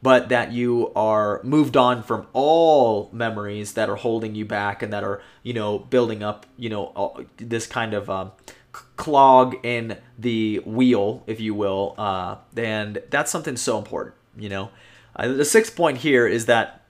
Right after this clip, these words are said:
the subconscious mind works with symbols and metaphors. Watch your dreams closely for meaningful symbols. So, uh, that is also very true. I know a lot of people in the, more the esoteric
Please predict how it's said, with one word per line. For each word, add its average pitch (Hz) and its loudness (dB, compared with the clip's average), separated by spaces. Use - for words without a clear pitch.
the 127 -4
subconscious 202 0
mind 135 0
works 123 2
with 120 0
symbols 165 2
and 117 -8
metaphors. 123 -4
Watch 151 8
your 151 2
dreams 131 -4
closely 120 0
for 123 -2
meaningful 110 -6
symbols. 123 -4
So, 120 4
uh, 117 6
that 165 6
is 208 6
also 175 4
very 170 4
true. 175 2
I 120 -2
know 117 0
a - 0
lot 117 2
of 117 -6
people 120 -4
in 110 -4
the, - -8
more 120 0
the 117 -4
esoteric 123 -2